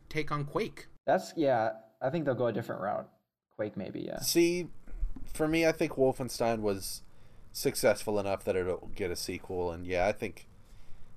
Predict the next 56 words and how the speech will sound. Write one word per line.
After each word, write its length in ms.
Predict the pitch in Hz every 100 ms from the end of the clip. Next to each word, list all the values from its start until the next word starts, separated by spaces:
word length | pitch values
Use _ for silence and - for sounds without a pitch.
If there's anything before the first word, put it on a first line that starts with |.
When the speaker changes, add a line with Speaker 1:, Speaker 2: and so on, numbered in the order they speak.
| -
Speaker 3:
I 80 | 110
think 200 | 113 104
that 220 | 98 101
probably 480 | - 101 85 92 87
is 340 | 87 90 78
what 120 | 87
Machine 300 | 82 - 92
Games 320 | 87 82 80 82
is 100 | -
currently 340 | - 85 82
working 340 | 82 82 -
on. 160 | 82 85 -
Speaker 1:
Do 60 |
you 60 | 165
think 140 | 180
we'll 120 | 143 127
see 180 | -
it, 100 | 165
though? 220 | - 101 101
They're 100 | - 135
working 280 | 180 175
on 80 | 131
it, 40 | 127
but 100 | 127
do 60 |
you 40 | 143
think 120 | 139
we'll 80 | 131
see 180 | - 135
anything 320 | 127 123 117
about 220 | 104 101
it? 100 | 101 - - - - - - -
Speaker 3:
See 260 | - 170 165
that? 340 | 175 190 180 - -
<sighs> 40 | - - - - - - -
Yeah, 240 | 180 180 - - -
yeah, 180 | 117 113
I 40 | 113
do, 220 | 104 101
because, 680 | 101 - 117 110 104 - - - - - - - -
um, 500 | 104 110 107 101 98 - -
one 160 | 107 151
of 60 |
the 60 | 151
questions 340 | - 185 -
I 60 | 120
was 100 | 110
gonna 160 | 120 113
ask 320 | 104 135 -
you 100 | 104
guys 300 | 101 98 92
is, 200 | 98 95
do 120 | 104
you 140 | 123
think 340 | 151 151 147 -
that, 260 | 113 101